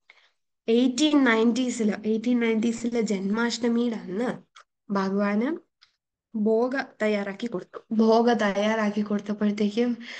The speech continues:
ആം, ബ-, അത് തയ്യാറാക്കി കൊടുത്തു. ഏ, കൊടുത്തതിന് ശേഷം എല്ലാ തവണത്തെയും പോലെ പൂജാരിമാര് വെള്ളം കൊണ്ടുവന്ന് ഇങ്ങനെ നോക്കി. നോക്കിയപ്പോഴുണ്ട് ജഗന്നാഥ് ഭഗവാനെ കാണാൻ പറ്റുന്നില്ല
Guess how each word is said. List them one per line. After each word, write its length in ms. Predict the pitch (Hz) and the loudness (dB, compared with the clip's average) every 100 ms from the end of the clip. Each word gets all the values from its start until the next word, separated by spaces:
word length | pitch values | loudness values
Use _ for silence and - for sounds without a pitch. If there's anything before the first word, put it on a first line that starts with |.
| - - | -18 -6
ആം, 800 | 220 214 214 214 214 226 226 226 - _ _ - | -2 0 2 0 0 -2 -4 -6 -12 _ _ -4
ബ-, 120 | 240 | -2
അത് 580 | 269 262 262 269 277 269 | 0 -2 -2 0 0 0
തയ്യാറാക്കി 500 | 277 277 269 262 269 | -2 -2 -2 -2 -2
കൊടുത്തു. 340 | 262 240 269 285 285 240 | -2 -2 -2 -2 0 0
ഏ, 80 | 240 | -2
കൊടുത്തതിന് 640 | 226 254 240 254 247 254 254 | -2 -2 -2 -2 -2 -2 -2
ശേഷം 500 | 254 240 285 277 202 _ | -2 -4 -4 -6 -6 _
എല്ലാ 320 | 226 240 240 240 | 0 0 0 -2
തവണത്തെയും 540 | 233 220 220 220 214 | -4 -6 -6 -4 -4
പോലെ 220 | 214 247 | -4 -6
പൂജാരിമാര് 720 | 320 233 214 220 220 - 226 440 233 | -2 0 0 -2 -4 -4 -4 -6 -6
വെള്ളം 380 | 226 220 220 208 | -2 0 0 -2
കൊണ്ടുവന്ന് 480 | 202 208 202 208 | -4 -4 -2 -2
ഇങ്ങനെ 240 | 214 208 214 | 0 0 0
നോക്കി. 300 | 247 226 - - _ - _ _ _ _ _ | 0 -2 -8 -18 _ -20 _ _ _ _ _
നോക്കിയപ്പോഴുണ്ട് 760 | 196 180 - 214 247 247 233 247 269 269 - _ _ _ _ _ _ - | -14 -8 -4 0 2 2 2 0 -2 -8 -18 _ _ _ _ _ _ -4
ജഗന്നാഥ് 440 | 226 254 277 269 | 0 0 0 -2
ഭഗവാനെ 420 | 277 285 285 294 285 | -4 -2 -2 -2 -2
കാണാൻ 260 | 285 294 302 | -2 0 -2
പറ്റുന്നില്ല 420 | 302 294 294 | -2 -4 -2